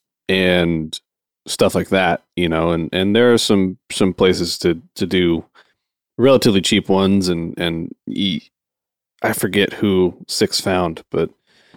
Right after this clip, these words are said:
they did a really good job, and, and he kinda sent them ideas, and this is kinda what we want. And they shot back a bunch of different logos, and that's how we have our logo now. Um, but, like, Fiverr would be a great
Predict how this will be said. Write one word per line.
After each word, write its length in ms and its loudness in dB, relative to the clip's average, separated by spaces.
they 100 4
did 160 4
a 40 6
really 160 6
good 120 4
job, 300 4
and, 180 2
and 420 -2
he 140 -8
kinda 240 0
sent 160 2
them 100 2
ideas, 440 2
and 100 -2
this 160 -6
is 80 -8
kinda 200 -2
what 120 0
we 80 -4
want. 400 2
And 100 -6
they 120 -4
shot 320 0
back 240 0
a 40 -4
bunch 240 0
of 60 -2
different 240 -2
logos, 460 4
and 80 -4
that's 160 -6
how 140 2
we 100 4
have 180 2
our 100 2
logo 300 2
now. 340 0
Um, 500 -4
but, 120 -2
like, 140 2
Fiverr 540 4
would 160 6
be 120 6
a 20 2
great 300 4